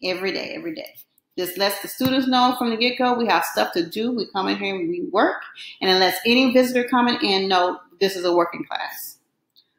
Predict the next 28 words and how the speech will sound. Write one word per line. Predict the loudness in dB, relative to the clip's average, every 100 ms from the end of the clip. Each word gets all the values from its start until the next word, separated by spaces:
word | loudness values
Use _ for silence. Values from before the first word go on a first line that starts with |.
| _
Okay, | 0 4 2 2 2
so | 6 6 6 4 -2 -14 _ _ _ _ _ _ _
that | 2 4
seems | 8 8 6 2 -4
to |
be | 2 4
a | 4
very | 6 6 6
long, | 6 4 4
um, | 2 2 2 0 0
uh, | 0
training. | 2 2 2
So | 2
I, | 2 6 6 6
what | 6
I | 6
will | 4
do | 2
is | -2 -2
I'm | -2 -2
going | -2 -6
to | -6
make | -8 -8 -6
one | 4 6 8 8
more | 8 6 2 0 -4 -12 -6
part, | 2 2 2 -2 -8 -16 -20 _
and | -2 -2 -2
this | -4 -6 -8